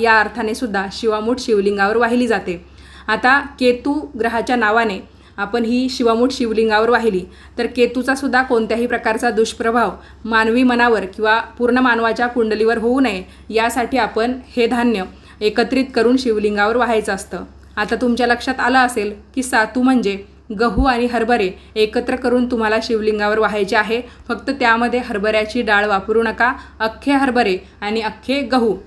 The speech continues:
गहू तर आपण अख्खेच वाहू, पण बरेच जण विचार करतील, "आपण हरभऱ्याऐवजी हरभऱ्याची डाळ वाहिली तर चालेल का?" पण धान्य हे आपण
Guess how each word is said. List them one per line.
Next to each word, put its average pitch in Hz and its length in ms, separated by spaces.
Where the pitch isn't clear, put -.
गहू 220 240
तर 254 80
आपण 247 220
अख्खेच 247 380
वाहू, 247 220
पण 226 120
बरेच 233 260
जण 254 120
विचार 247 300
करतील, 240 380
"आपण 247 200
हरभऱ्याऐवजी 220 680
हरभऱ्याची 208 480
डाळ 208 200
वाहिली 214 280
तर 226 80
चालेल 220 320
का?" 220 180
पण 247 140
धान्य 240 340
हे 247 120
आपण 233 300